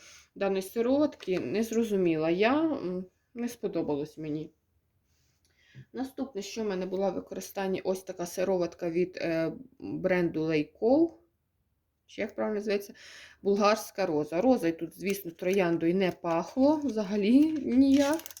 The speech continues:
Аромат був такий пластиковий, як в стандартного китайського бренда. Вона була ось така рожевенька, ріденька, гарно набиралася, гарно розносилася. Ось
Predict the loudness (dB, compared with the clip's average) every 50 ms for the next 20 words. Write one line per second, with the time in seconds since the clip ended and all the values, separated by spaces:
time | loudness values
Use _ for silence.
0 | _ -20 -20 -20 -20 -20 -20 -20 -10 -4 -2 0 0 2 2 2 2 2 2 0
1 | 0 -2 -4 0 0 0 0 0 -4 -6 -6 -4 -4 -4 -4 -4 -2 2 2 2
2 | 2 0 -4 -6 -6 -6 -2 0 2 4 4 4 6 6 4 4 2 0 -8 -16
3 | -10 -6 -6 -2 0 0 0 0 -2 -12 -20 -20 _ -10 -10 -6 -2 0 -2 -2
4 | -2 -6 -12 -8 -8 -6 -2 0 0 2 4 4 4 4 2 0 -2 -4 -12 -20
5 | -20 -20 _ -4 -2 0 2 4 4 4 4 4 4 2 -2 -6 -12 -12 -10 -6
6 | -6 -4 -4 -4 -4 -2 2 2 4 4 6 4 4 2 0 0 0 0 0 -2
7 | -4 -10 _ _ _ _ _ _ _ _ _ _ _ _ _ _ _ -20 -20 -20
8 | -20 -16 _ -2 0 0 0 2 2 4 4 6 6 4 4 2 2 2 2 2
9 | 2 2 2 2 2 0 -6 _ _ -8 -2 0 0 0 0 0 0 0 0 2
10 | 4 4 4 4 4 4 4 4 2 0 -2 -6 -2 0 0 0 0 0 -2 -4
11 | -6 -8 -8 -2 0 0 0 2 0 0 2 2 2 0 0 0 2 2 0 0
12 | 0 0 0 2 2 0 0 -2 -2 0 0 2 2 0 -4 _ _ _ _ _
13 | _ _ _ _ _ _ _ _ _ _ _ _ _ _ -12 -12 -12 -12 -20 _
14 | _ _ _ _ _ _ _ -14 -14 -14 -14 -16 -20